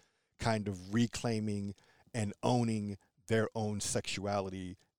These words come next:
and what it means to them, as opposed to allowing men to dictate that for them. So whenever you see me use the word slut, for those of you th-, out there who know me, whenever you hear me use the word slut,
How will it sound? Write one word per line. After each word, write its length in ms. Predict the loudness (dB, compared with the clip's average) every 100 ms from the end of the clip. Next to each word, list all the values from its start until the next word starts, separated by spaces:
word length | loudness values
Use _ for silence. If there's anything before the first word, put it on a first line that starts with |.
| _
and 240 | -4 -4 0
what 200 | 2 2
it 120 | -2
means 300 | -6 -4 -6
to 100 | -4
them, 460 | 0 0 0 -6 -10 _ _
as 160 | -4 -2
opposed 520 | -2 0 0 0 -4
to 360 | -4 -4 -6 -6
allowing 680 | -6 -6 -4 -4 -4 -4 2
men 440 | 2 2 0 -4 -8 _ _
to 160 | -4 -4
dictate 640 | -2 -2 -2 -2 -2 -4 -4
that 220 | -6 -6
for 380 | -10 -4 -4 -4
them. 220 | -8 -18 _ _ _ _ _ _ _ _ _ _ _ _ _ _ _ _
So 500 | -4 0 2 0 -4 -10 _ _ -4
whenever 280 | 2 4
you 100 | 4
see 180 | 0 0
me 120 | -2
use 220 | -2 -2 -2
the 80 |
word 260 | 2 2 0
slut, 320 | 0 2 2 0
for 160 | -10 -4
those 180 | 0
of 100 | 0
you 60 | -4 -4
th-, 180 | -4 -4
out 220 | -4 -2
there 140 | 0 0
who 120 | 0
know 220 | -2 0
me, 160 | 0 -2
whenever 360 | -4 -4 -6
you 200 | -6 -8
hear 380 | -8 -2 2 2
me 340 | 0 -2 -2 -6 _ _ _ -2
use 240 | 0 2
the 100 | 0
word 280 | 2 2 0
slut, 320 | -2 0